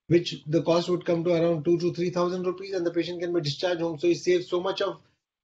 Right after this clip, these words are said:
the money, not only monetary, but also he, uh, he's saving the hospitalization cost. So it's a win-win situation. Also, third thing is there is no resistance, which collateral damage which will occur. So that's why it's very, very important that,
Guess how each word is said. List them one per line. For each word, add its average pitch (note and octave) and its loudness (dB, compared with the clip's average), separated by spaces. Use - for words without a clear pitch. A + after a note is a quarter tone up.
the E3 2
money, E3+ 4
not D3+ 4
only F3+ 4
monetary, D3+ 4
but E3+ 2
also D#3+ 2
he, G3 -6
uh, D#3+ -2
he's E3 0
saving F#3+ 4
the E3+ 2
hospitalization E3+ 0
cost. C3 -2
So G3 0
it's G#3 0
a G#3 4
win-win F#3+ 0
situation. F3 2
Also, F#3+ 0
third F3+ 0
thing F#3+ -4
is F#3 -4
there F3 0
is E3+ 0
no F#3 -4
resistance, D3 2
which C#3+ -2
collateral D#3 2
damage C#3 2
which C3 -4
will A2+ -8
occur. G2 -20
So F#3+ -4
that's G3+ 2
why A3+ 10
it's G#3 0
very, F3+ 4
very F#3 0
important D3 0
that, D#3+ 2